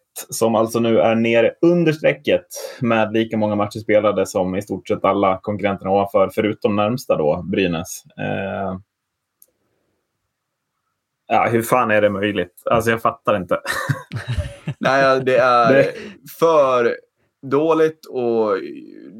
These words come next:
Speaker 2: det var vi inne på också i inledningen.
Speaker 1: Ja, men det här måste ju vara en av de
Speaker 2: Ehm,
Speaker 1: största flopparna i, i modern S H L-historia
Speaker 2: ja.
Speaker 1: som håller på att ske här. Alltså, hur
Speaker 2: Ja,
Speaker 1: kan de
Speaker 2: man
Speaker 1: ligga
Speaker 2: har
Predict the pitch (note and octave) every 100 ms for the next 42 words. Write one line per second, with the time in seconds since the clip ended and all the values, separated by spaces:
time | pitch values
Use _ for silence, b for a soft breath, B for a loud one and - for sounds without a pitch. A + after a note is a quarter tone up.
0 | B2+ C3+ C#3 C3+ C3 B2+ A#2+ A2+ B2+ B2+
1 | A#2 A#2+ B2 - - - C#3 C3 C3 B2+
2 | B2+ C#3 C3+ C3 C3 C3 C3+ C3 A#2 A2+
3 | A2+ A#2+ A#2 C3+ B2 A#2+ - A2+ G#2 G2
4 | G#2 G#2+ A2 A#2 A2+ G2 G2 A2+ B2 C#3+
5 | - B2+ D2+ - - G#2+ G#2 G#2+ G2 G#2+
6 | F#2 F2+ - A2+ A#2 A2+ F2 D3+ F3+ C#3+
7 | A2+ A2+ A2 A#2 A#2+ A#2 A2+